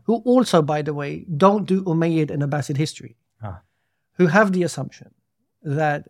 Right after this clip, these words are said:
Speaker 1: the Abbasid Khilafah was the only real true Khilafah, and after
Speaker 2: Mm.
Speaker 1: that, nothing has been replicated. All right,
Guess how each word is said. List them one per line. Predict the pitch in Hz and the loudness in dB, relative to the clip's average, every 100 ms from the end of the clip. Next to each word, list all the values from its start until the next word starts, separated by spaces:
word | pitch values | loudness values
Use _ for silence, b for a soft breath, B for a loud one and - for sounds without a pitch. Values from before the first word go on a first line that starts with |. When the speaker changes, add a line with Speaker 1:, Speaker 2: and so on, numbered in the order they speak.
| _ | _
Speaker 1:
the | 135 156 | -8 -6
Abbasid | 147 156 160 - 139 - _ _ _ _ _ _ - | -2 -2 -2 -4 -8 -8 _ _ _ _ _ _ -4
Khilafah | 147 156 143 139 - | 0 0 -2 -6 -8
was | 147 131 | -8 -6
the | 139 | -6
only | 135 147 143 | -6 -4 -6
real | 135 131 | -6 -8
true | 127 - - | -10 -16 -14
Khilafah, | 127 - 135 - | -12 -10 -10 -8
and | - | -4
after | 143 104 139 | -4 -4 -4
Speaker 2:
Mm. | |
Speaker 1:
that, | 139 151 _ _ _ _ _ _ _ - | -4 -4 _ _ _ _ _ _ _ -4
nothing | 139 135 | -2 -2
has | 123 | -4
been | 120 139 | -2 -4
replicated. | 139 135 - - _ _ | -4 -8 -12 -16 _ _
All | - 139 | -2 -2
right, | 123 | -2